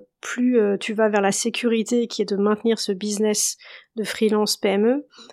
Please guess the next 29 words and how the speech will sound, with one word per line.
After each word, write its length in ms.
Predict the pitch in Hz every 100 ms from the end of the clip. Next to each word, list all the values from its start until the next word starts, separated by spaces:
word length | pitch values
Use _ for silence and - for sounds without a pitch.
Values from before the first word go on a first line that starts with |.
| -
euh, 100 | 233 202
plus 160 | -
tu 120 | 214
recules 460 | 226 196 247 - 262
le 140 | 226
moment 360 | 208 208 220 254
où 80 | 208
tu 220 | - 208
vas 200 | 190 208
potentiellement 840 | 202 - 247 233 202 - 208 208
pouvoir 340 | 220 - - 208
aller 220 | 208 214
vers 160 | 202 -
ton 160 | 208
idéal 560 | 208 220 202 214 240 247
qui 160 | -
est 60 | 202
plutôt 300 | - 208 240
de 120 | 233
faire 180 | 208 214
du 80 | 196
business 400 | 190 214 214 208
coaching 400 | 208 196 - 240
auprès 280 | 208 - 202
d'individus 680 | 214 220 208 202 196 208
et 60 | 226
d'entrepreneurs. 720 | 196 185 196 - 190 185 - _ -
Et 40 |
donc, 220 | 202 196